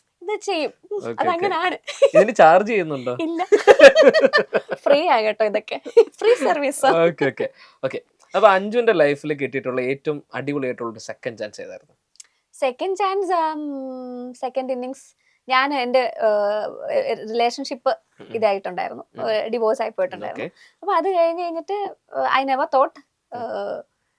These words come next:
Speaker 1: എന്താ പറയാ, ഇനി ഒരു ലൈഫ്
Speaker 2: തി-, ആ,
Speaker 1: ഉണ്ടാവില്ല എന്ന് ഞാൻ
Speaker 2: ഉം, ചിന്തിച്ചു.
Speaker 1: വിചാരിച്ചിരുന്നു.
Speaker 2: ഓക്കെ,
Speaker 1: പക്ഷെ
Speaker 2: ഓക്കെ. ഉം.
Speaker 1: life is so good.
Speaker 2: ഉം.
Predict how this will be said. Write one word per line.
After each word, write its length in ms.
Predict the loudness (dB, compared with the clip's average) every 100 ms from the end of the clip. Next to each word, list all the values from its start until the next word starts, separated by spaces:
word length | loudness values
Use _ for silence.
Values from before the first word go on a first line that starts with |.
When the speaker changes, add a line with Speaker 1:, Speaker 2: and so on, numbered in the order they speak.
| _
Speaker 1:
എന്താ 140 | -6 -4
പറയാ, 180 | -2
ഇനി 180 | -4 -2
ഒരു 320 | -2 -2 -6 -12 -4
ലൈഫ് 300 | 0 2 2
Speaker 2:
തി-, 60 | 0
ആ, 20 |
Speaker 1:
ഉണ്ടാവില്ല 540 | 4 4 4 2 0
എന്ന് 100 | 0
ഞാൻ 120 | -2
Speaker 2:
ഉം, 60 | -6
ചിന്തിച്ചു. 200 | -4 -6
Speaker 1:
വിചാരിച്ചിരുന്നു. 360 | -6 -10 -10 -8
Speaker 2:
ഓക്കെ, 80 |
Speaker 1:
പക്ഷെ 240 | -6 -4 -4
Speaker 2:
ഓക്കെ. 100 | -4 _ _ _ -6
ഉം. 180 | 0
Speaker 1:
life 120 | 0 0
is 60 | -6 -8
so 180 | -8 -8 -10
good. 100 | -12 _ -20
Speaker 2:
ഉം. 140 | -20